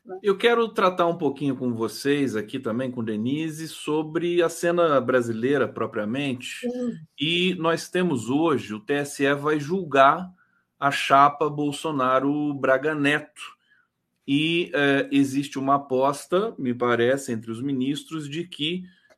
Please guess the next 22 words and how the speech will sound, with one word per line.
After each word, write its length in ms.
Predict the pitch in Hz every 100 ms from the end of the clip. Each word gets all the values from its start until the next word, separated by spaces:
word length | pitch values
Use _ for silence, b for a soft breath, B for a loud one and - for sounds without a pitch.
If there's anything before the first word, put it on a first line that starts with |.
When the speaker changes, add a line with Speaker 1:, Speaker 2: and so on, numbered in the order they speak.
| _
Speaker 1:
é, 760 | 127 127 127 123 120 117 113 110 -
será 320 | - 139 147
igual, 380 | 139 139 156 151
o 60 |
resultado 460 | 135 143 143 151 147
será 160 | 156
igual 240 | 156 156 170
de 120 | 165
junho, 680 | 135 123 139 135 110 98 92 _ _ _ _
quando 180 | 139 139
o 80 | 139
plenário 520 | 143 135 131 135 135
condenou 840 | 139 135 131 120 120 123 131 139 -
o, 720 | 123 120 117 110 104 104 104
o 60 | 120
ex-presidente 500 | 117 117 110 113 113
Bolsonaro 500 | 127 135 147 151 -
a 120 | 139
oito 440 | 139 170 180 139
anos 260 | 139 143 127
de 140 | 120
ineligibilidade 1080 | 151 143 127 117 113 127 143 143 160 156 -